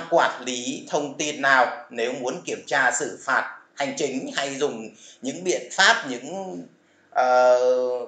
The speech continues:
biện pháp hình sự đối với những trang mạng đứng tên lãnh đạo đều phải bó tay. Nhưng chữ nếu chỉ mang tính hoàn toàn giả định,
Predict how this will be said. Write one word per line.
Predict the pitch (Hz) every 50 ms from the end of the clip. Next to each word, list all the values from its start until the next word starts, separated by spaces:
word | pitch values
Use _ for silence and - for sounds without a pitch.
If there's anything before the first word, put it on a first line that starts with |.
| - -
biện | 160 156 - -
pháp | 208 226 247 - -
hình | 190 151 139
sự | - - 214 208 - - - - -
đối | 123 127 139
với | 165 156
những | 127 131 135 147 -
trang | 165 147 135 123 127
mạng | 131 131 127 120 - -
đứng | 117 113 123 131 127
tên | 156 147 135
lãnh | 127 120 117 123 131
đạo | 156 147 139 113 - - -
đều | - 123 117 107 - - -
phải | 135 113 - - - -
bó | 117 120 135 -
tay. | 175 175 165 - - - - _ _ _ _ - - _ _ _ _ _ _ _ _ _ _ _
Nhưng | - 202 233 233 233 226
chữ | 226 214 202 208
nếu | 196 175 170 170 190 214 - - - - -
chỉ | - 165 131
mang | 127 151 165 160 147 -
tính | 156 143 143 156 175 196 233 262 - - - - _
hoàn | - 185 165 160
toàn | 170 165 151 143 135 127
giả | 151 135 113 - -
định, | 160 170